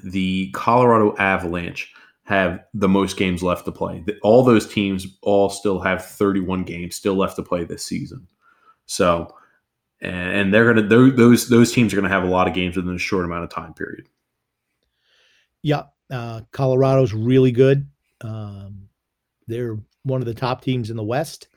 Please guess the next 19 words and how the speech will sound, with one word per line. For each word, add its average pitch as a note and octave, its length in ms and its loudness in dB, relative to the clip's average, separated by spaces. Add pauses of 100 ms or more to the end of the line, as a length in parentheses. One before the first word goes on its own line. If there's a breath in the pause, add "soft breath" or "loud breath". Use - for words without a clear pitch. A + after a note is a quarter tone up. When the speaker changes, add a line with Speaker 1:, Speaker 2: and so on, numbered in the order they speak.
(580 soft breath)
Speaker 2:
The B2 100 -2
Rangers C3+ 560 4 (140)
are A#2+ 200 -2
better B2+ 560 -2 (280)
than B2 140 -2
they A#2+ 120 -4
have B2+ 320 -2
been. C#3 220 2
I A#2+ 160 -2
don't A#2+ 200 -6
think B2+ 200 -4
they're B2 140 0
a A2+ 60 -4
threat C3 260 -2
for B2+ 80 -8
the A2 100 -8
playoffs B2+ 480 2
this B2+ 200 -2
year, C#3 360 -2